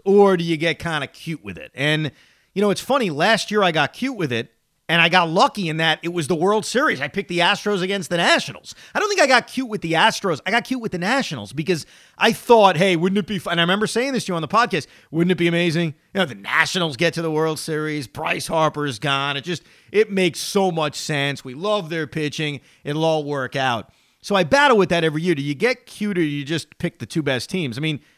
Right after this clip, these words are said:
the Yankees are the best team in the American League. I don't think there's anybody that's gonna, gonna sit here and argue it. So if you pick against the Yankees, whether it's me, you, or anybody else, you're doing it under the guise of, "Hey, it's baseball. Something screwy's gonna happen." 'Cause they're the best team in the American League.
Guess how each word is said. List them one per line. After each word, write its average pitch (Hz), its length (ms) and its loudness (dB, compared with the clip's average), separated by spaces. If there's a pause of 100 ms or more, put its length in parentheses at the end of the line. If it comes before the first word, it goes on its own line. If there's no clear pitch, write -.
(100)
the 180 80 -12
Yankees 285 380 -4
are 196 40 -2
the 208 60 0
best 226 260 -4
team 220 160 -6
in 185 60 -4
the 180 60 -4
American 170 400 -4
League. 262 180 -4
I 143 80 0
don't 262 160 -2
think 240 140 -6
there's 196 180 -2
anybody 190 460 0
that's 151 260 -4
gonna, 147 320 -6 (320)
gonna 170 180 -2
sit 175 200 -4
here 170 140 0
and 165 80 0
argue 349 340 0
it. - 100 -16
So 196 140 2
if 156 100 0
you 294 160 0
pick - 300 -10
against 240 360 -6
the 170 100 -6
Yankees, 190 600 -8 (180)
whether 170 260 2
it's 147 140 -8
me, 202 120 -4
you, 214 220 -2
or 175 100 -2
anybody 143 420 -2
else, 220 360 0 (360)
you're 180 200 0
doing 196 520 0
it 156 160 -4
under 165 220 -2
the 151 100 -4
guise 151 320 0
of, 143 120 -4
"Hey, 196 200 0
it's 170 100 -6
baseball. 175 440 -6
Something 139 280 -8
screwy's 170 340 -4
gonna 107 140 -8
happen." 92 320 -14
'Cause 220 140 -8
they're 370 100 -2
the 330 80 -4
best 330 240 -2
team 339 140 -8
in 302 60 -6
the 233 60 -2
American 233 320 -4
League. 285 280 -10